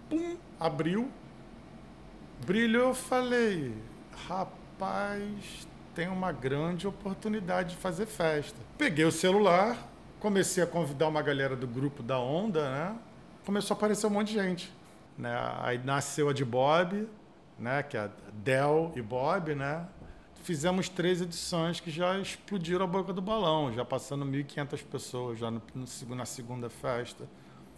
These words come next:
Na terceira, quase duas mil pessoas no total, com trezentos e cinquenta na sala.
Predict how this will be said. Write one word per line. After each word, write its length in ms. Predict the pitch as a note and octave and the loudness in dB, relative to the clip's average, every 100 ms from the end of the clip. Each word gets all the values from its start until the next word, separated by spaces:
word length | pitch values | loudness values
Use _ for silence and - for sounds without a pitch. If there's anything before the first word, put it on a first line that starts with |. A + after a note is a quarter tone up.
| - - | -20 -12
Na 100 | A#2+ | -10
terceira, 500 | - C3 B2 C3+ B2+ | -6 -6 -6 -4 -4
quase 320 | B2 C3 B2+ | 0 0 0
duas 240 | A#2 B2 A#2 | -2 -4 -4
mil 160 | A#2+ | -6
pessoas 520 | A2+ A#2 A2 B2 A#2 A2+ | -6 -8 -8 -6 -6 -6
no 100 | A2+ | -8
total, 520 | A#2+ - A2 A#2 A#2+ | -8 -6 -2 -2 -2
com 140 | A#2 | -6
trezentos 420 | A2 A#2 G#2+ A#2+ | -6 -6 -6 -8
e 20 | - | -8
cinquenta 420 | A#2 A2+ A2+ A2+ | -10 -8 -8 -8
na 120 | A#2 | -10
sala. 600 | - - A2+ A#2 B2+ D3 | -8 -4 -2 -2 -2 -6